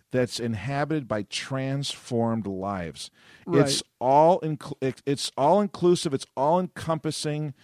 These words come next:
Speaker 1: We, we are, we are steeped and soaking in the kingdom of God as transformed Christ followers.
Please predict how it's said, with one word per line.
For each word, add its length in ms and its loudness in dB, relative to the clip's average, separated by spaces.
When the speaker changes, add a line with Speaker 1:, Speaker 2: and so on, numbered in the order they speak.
Speaker 1:
We, 240 4
we 300 0
are, 160 4
we 180 0
are 80 2
steeped 420 -4
and 160 0
soaking 500 2
in 420 0
the 100 0
kingdom 420 -4
of 160 -4
God 380 -2
as 280 -2
transformed 1000 -6
Christ 460 -4
followers. 500 -2